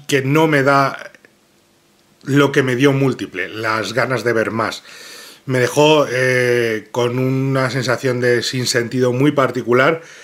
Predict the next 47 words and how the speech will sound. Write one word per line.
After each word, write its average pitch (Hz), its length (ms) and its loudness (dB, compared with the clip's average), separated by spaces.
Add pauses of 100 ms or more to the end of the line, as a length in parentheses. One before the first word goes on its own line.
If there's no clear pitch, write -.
(280)
y 135 480 2
de 123 380 2
ir 151 220 0
construyendo 147 800 4
poco 139 160 4
a 139 100 4
poco 147 240 2
una 127 320 2
tensión 135 480 2
y 135 80 0
un 139 80 2
interés 139 380 2
hasta 127 220 -4
un 127 100 -4
final 139 340 0 (440)
en 135 100 -4
el 127 140 -4
que 120 240 0
no 127 420 0
todo 123 380 2
encaja 143 640 0
y 123 180 -6
nada 120 480 -2
termina 110 360 -4
de 101 60 -4
tener 101 280 -6
demasiado 95 500 -4
sentido. 90 540 -8 (800)
Pero 123 180 2
bueno, 117 200 2 (480)
eh, 107 540 -4
es 110 140 -6
lo 123 160 2
que 135 120 2
hay 185 280 4
y 139 180 0
es 131 140 2
lo 127 160 2
que 123 160 2
nos 117 240 -2
toca, 104 380 -4
con 117 140 -2
lo 113 100 -2
que 110 80 -4
nos 107 140 -6
tocó 120 180 -2
lidiar. 101 340 -2